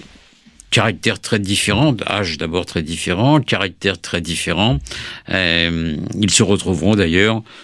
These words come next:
tous les deux, euh, sous le gouvernement de défense nationale à partir du quatre septembre mille huit cent soixante-dix. Euh, Gambetta a commencé sa carrière d'avocat, euh, je dirais modestement, en défendant des accusés poursuivis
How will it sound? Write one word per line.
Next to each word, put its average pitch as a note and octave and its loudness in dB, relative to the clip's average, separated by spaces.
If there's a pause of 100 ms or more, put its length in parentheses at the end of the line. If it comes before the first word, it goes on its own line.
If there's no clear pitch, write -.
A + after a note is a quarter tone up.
(140)
tous G#2+ 4
les E2+ 4
deux, E2 4
euh, F2 4
sous - 0
le F#2 6
gouvernement F2+ 4
de F2+ 0
défense F2 0
nationale F#2 2 (380)
à - -2
partir G#2 0
du F#2 2
quatre - -2
septembre F2+ 0
mille F#2+ 2
huit F#2+ -2
cent - 0
soixante-dix. E2 0 (680)
Euh, F#2 0
Gambetta B2 2
a A2+ 0
commencé A#2 2
sa A2 2
carrière G#2+ 2
d'avocat, G#2 2
euh, F2+ -2 (600)
je - 2
dirais A2 4
modestement, B2 4
en D#3 4
défendant A#2+ 2
des G#2 2
accusés A2+ 2
poursuivis A2 4